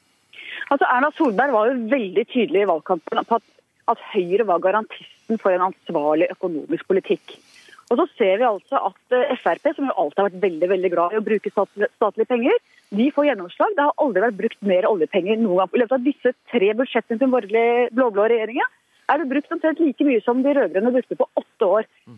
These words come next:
Jeg frykter mye av barna og barnebarna våre sine penger. Det er uansvarlig.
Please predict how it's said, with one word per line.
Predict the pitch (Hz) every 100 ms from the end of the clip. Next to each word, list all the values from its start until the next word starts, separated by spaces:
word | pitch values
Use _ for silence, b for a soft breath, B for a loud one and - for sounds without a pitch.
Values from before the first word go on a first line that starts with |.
| 240
Jeg | 320 -
frykter | - - 302 320
mye | 269
av | - 262 214
barna | 190 180 196 247 262
og |
barnebarna | 254 262 170 175 202 233
våre | 196 202
sine | 240 254
penger. | 240 330 508
Det | 196 214
er | 180 190 208
uansvarlig. | 156 151 160 185